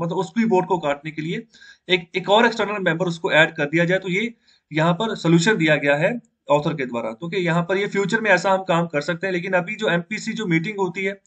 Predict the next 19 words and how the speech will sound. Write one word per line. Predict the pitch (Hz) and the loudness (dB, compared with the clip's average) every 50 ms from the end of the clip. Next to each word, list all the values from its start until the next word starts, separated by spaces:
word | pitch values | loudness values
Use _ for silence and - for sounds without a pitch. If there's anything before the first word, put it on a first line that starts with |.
| _ _ _ _ _ _ _ - | _ _ _ _ _ _ _ -12
ओके, | 170 170 202 | -8 -8 -6
तो | 175 185 | -4 -2
यहाँ | 180 175 185 190 | 0 2 2 2
पर | 185 208 202 | 2 4 4
अभी | 185 175 214 220 220 226 | 4 4 2 0 0 0
this | 214 202 196 196 | -2 -4 2 6
morning, | 185 180 175 170 147 160 | 6 6 6 4 0 -4
अभी | 165 202 | -4 -4
इस | 202 196 - | -6 -4 2
morning | 196 185 185 190 208 196 | 4 4 4 4 2 -4
की | 208 | -4
बात | 196 175 175 180 180 - | 0 2 2 2 2 0
करें, | 180 175 185 190 190 - | -4 -4 -4 -4 -2 0
for | 185 180 180 190 | 2 2 2 0
its | - - - _ _ _ _ _ - | -4 -8 -16 _ _ _ _ _ 0
first | 196 220 220 220 220 | 0 0 0 -2 -4
three | 185 202 208 170 | -4 -2 0 2
day | 196 196 190 | 2 2 2
meet | 170 165 170 190 208 | 2 2 2 0 0